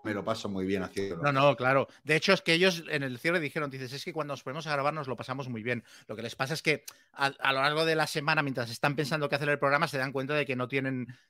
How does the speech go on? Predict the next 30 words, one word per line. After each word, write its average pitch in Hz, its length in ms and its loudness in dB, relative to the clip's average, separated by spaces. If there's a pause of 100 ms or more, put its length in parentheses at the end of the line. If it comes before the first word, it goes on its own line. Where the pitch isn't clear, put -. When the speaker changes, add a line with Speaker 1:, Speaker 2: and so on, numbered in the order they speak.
(240)
Speaker 2:
de 247 440 -10
que 123 80 -4
no 139 80 0
tenían 143 260 2
material, 135 560 8
¿no? 170 160 0
Bueno, 131 140 -2
y 123 40 -2
Misut 139 320 0
sí, 165 200 2
pero 120 140 0
los 113 100 -6
otros 131 180 -8
dos 151 120 -6
están 147 200 0
en 139 140 -2
plan, 123 160 0
"Hostia, 120 280 -6
tal", 110 240 -4
¿no? 127 240 -20
Que 202 80 -20
bueno, 139 220 -2
que 120 60 -12
es - 80 -12
que 135 160 -2 (300)
le, 127 200 -10 (160)
nos - 160 -10
pasa 147 220 2
a 127 40 2
todos. 135 480 2